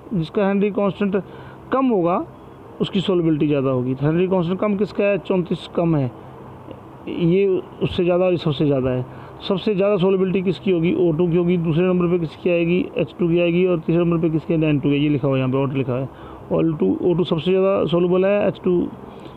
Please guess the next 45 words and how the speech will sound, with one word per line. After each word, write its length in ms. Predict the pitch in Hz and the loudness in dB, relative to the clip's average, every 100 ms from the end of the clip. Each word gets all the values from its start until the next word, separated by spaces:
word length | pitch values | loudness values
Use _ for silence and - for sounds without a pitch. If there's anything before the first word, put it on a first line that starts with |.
| - - | -8 -4
उससे 200 | - 175 | -2 0
कम 200 | 180 180 | 2 2
और 140 | 170 | 2
एन 120 | 156 | 2
टू 60 | 143 | 2
सबसे 280 | 139 123 131 | 0 0 0
कम, 220 | 139 147 | 0 -2
क्योंकि 520 | - 220 196 233 262 - - - - - | 0 0 2 0 0 -6 -16 -16 -12 -4
आपको 240 | 170 156 | -2 0
पीछे 220 | 165 160 160 | 0 0 0
बताया 320 | 156 170 185 | 0 0 0
कि 140 | 185 | 0
हेनरी 300 | 160 170 170 | 0 2 2
कांस्टेंट 380 | 156 160 - 156 | 2 -2 -2 -2
की 60 | 165 | 0
सॉल्युबिलिटी 480 | 165 156 160 147 | 2 2 2 2
क्या 120 | 160 156 | 2 0
होती 200 | 143 165 | 2 0
है, 60 | |
उल्टा 320 | 175 160 139 | 2 2 0
होती 340 | 139 120 - 117 | 0 -2 -2 -4
है। 320 | 107 - - - - - - - - - - - - - - - - - - - - | -4 -12 -20 -20 -20 -20 -20 -20 -20 -20 -20 -20 -20 -20 -20 -20 -20 -20 -20 -8 -2
अब 160 | 208 | 0
हम 360 | 233 233 226 - - - | 2 2 0 -4 -10 -2
देख 220 | 185 185 | 2 2
लेते 260 | 196 185 220 | 2 2 2
हैं 80 | |
कि 240 | 226 233 233 | 2 0 0
एक 120 | 247 | 2
ही 100 | 233 | 2
गैस 180 | 202 170 | 2 2
लेते 300 | 165 151 156 | 2 2 2
हैं, 60 | 156 | 2
यहाँ 260 | 165 175 | 2 2
भी 120 | 214 | 2
ओ-, 220 | 220 190 170 | 2 2 2
ये 220 | 185 190 | 2 2
ओ 160 | 190 | 2
टू, 200 | 185 196 | 2 2
ओ 20 | 185 | 4
टू 160 | 190 | 4
हमने 140 | 185 175 | 4 2
दोनों 260 | 175 170 | 4 4
ले 100 | 156 | 4
ली, 220 | 139 139 | 2 0